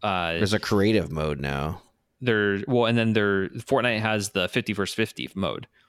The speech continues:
Speaker 1: So they have a mode that you are on a team with forty-nine other people against another team of forty-nine other people. So, like, your chances of winning that game are now pretty, pretty high. And I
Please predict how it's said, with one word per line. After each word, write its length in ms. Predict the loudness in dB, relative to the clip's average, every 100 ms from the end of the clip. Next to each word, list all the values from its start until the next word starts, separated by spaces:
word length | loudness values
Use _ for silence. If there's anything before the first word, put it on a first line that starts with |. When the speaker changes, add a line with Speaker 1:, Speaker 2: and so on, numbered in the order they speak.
| _ _ -20 _
Speaker 1:
So 440 | 0 2 4 2 -2
they 180 | -2 0
have 140 | 2
a 60 | 2
mode 500 | 2 4 2 2 -2 -8 _ -20 _ _ _ _ _ -10
that 480 | -2 0 2 0 -2 _ _ _ _ _ _
you 280 | -6 -2 0
are 100 | 2
on 180 | 2 0
a 40 |
team 360 | -2 0 0 0
with 140 | -2 -6 -20
forty-nine 500 | -20 -6 -4 -2 -2
other 120 | -2 -2
people 420 | -4 -4 -4 -4
against 300 | -4 -4 -4
another 200 | -2 -2
team 180 | -2 -8
of 80 | -6
forty-nine 320 | -4 -4 -2
other 140 | -4
people. 360 | -6 -6 -4 -4
So, 360 | -2 -2 -2 -6 -6
like, 160 | -6
your 100 | -4
chances 600 | -6 -4 -4 -4 -8 -10 -10
of 180 | -8 -8
winning 400 | -6 -4 -2 -2
that 200 | -4 -4
game 500 | -4 -2 -2 -4 -10 _ _
are 500 | -4 -2 -2 -4 -8 -14 -20 _ -16 -6
now 160 | -4
pretty, 480 | -4 -2 -2 -4 -8 _
pretty 200 | -2 -2
high. 380 | 0 -2 -4 -8 -18 -20 -20 -20 _
And 160 | -2 0
I 380 | 0 0 -2